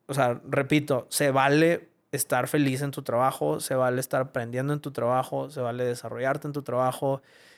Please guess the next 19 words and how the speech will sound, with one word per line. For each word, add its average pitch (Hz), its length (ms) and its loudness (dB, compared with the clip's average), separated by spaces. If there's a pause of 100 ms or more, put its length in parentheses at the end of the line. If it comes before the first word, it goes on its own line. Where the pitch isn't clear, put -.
(120)
El 127 300 0
beneficio 131 600 0
de 139 80 4
estar 135 160 -2
en 131 60 0
una 139 100 0
empresa 131 400 -2
es 120 200 -8 (120)
increíblemente, 127 800 -6
o 131 40 -6
sea, 131 160 -4
es, 117 140 -6
es - 220 -14
muy 151 260 2
bueno. 143 500 0
Yo, 131 600 2 (480)
es 156 120 6
más, 190 420 6
pues, 143 260 -2